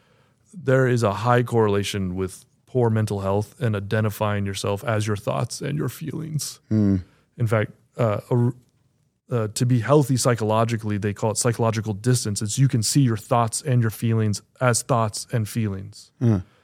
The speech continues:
Speaker 1: So they kinda come and they go, and there's a number, a number of combinations of things that lead to the different kinds of thoughts and feelings.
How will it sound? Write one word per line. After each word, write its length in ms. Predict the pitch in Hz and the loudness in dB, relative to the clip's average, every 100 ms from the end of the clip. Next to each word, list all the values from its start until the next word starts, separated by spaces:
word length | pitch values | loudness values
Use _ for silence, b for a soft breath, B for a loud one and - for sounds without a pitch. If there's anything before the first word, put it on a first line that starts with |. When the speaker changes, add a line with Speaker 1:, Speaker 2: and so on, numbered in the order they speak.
| b b | b b
Speaker 1:
So 120 | 135 | 2
they 120 | 139 | 2
kinda 260 | 165 165 156 | 4 2 4
come 360 | 156 143 143 | 4 4 4
and 120 | 135 | 2
they 80 | 131 | 2
go, 680 | 123 131 131 127 123 127 143 | 2 4 4 4 4 0 0
and 300 | 127 113 107 | 0 0 0
there's 180 | 147 123 | 2 4
a 60 | 123 | 4
number, 800 | 135 156 170 165 147 110 95 - | 4 4 6 4 4 2 -4 -2
a 60 | |
number 640 | 120 135 151 165 151 123 113 | 0 4 4 6 4 4 2
of 260 | 101 - _ - - | 0 -4 _ -20 -16
combinations 600 | - 131 120 113 110 113 107 | 0 2 4 2 -2 -2 -4
of 100 | - | -2
things 220 | 117 110 | -2 0
that 100 | 107 | -2
lead 400 | 110 139 165 151 | 0 2 4 4
to 80 | 120 | 2
the 80 | 110 | 0
different 260 | 104 104 | -2 -6
kinds 280 | - 113 113 | -2 -2 -2
of 80 | 104 | -2
thoughts 300 | 110 104 - | -4 -4 -4
and 100 | 107 | -4
feelings. 300 | 113 107 | -2 -2